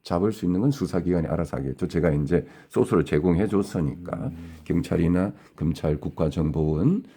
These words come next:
Speaker 1: 또 블랙 요원을 일하시는 분들이 또 이런 개인의 어떤 그런 걸 저-, 좀 보호해 주는 사람들은 깨어 있어야겠죠. 이건 심각한 범죄자들이니까.
Speaker 2: 아, 이거
Speaker 1: 예, 사회적으로 매우 심각한 범죄.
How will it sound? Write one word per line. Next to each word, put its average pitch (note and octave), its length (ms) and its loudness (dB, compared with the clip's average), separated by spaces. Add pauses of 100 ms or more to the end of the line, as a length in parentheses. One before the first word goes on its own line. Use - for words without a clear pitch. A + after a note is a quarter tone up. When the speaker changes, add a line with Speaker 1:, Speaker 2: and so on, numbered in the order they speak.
(240)
Speaker 1:
또 D3 180 0
블랙 F#2 320 4
요원을 F#2 340 2
일하시는 D#2+ 440 -2
분들이 D2 600 -4 (380)
또 D2 420 -2
이런 F2 380 2 (400)
개인의 F2+ 680 2 (140)
어떤 E2+ 240 -4
그런 F#2+ 240 2
걸 E2+ 220 0 (460)
저-, C#2+ 440 -2 (160)
좀 D#2 180 -2
보호해 F#2 300 6
주는 E2 200 -2
사람들은 D2+ 640 -4 (400)
깨어 D3+ 140 4
있어야겠죠. A#1+ 840 -2
이건 E2+ 260 0
심각한 F#2+ 500 0
범죄자들이니까. C#2 1040 -6
Speaker 2:
아, - 120 -12 (180)
이거 F#2 240 -14 (160)
Speaker 1:
예, C2 240 -2
사회적으로 G#2+ 580 2
매우 F2 240 0
심각한 G2+ 360 2
범죄. C#2+ 320 -6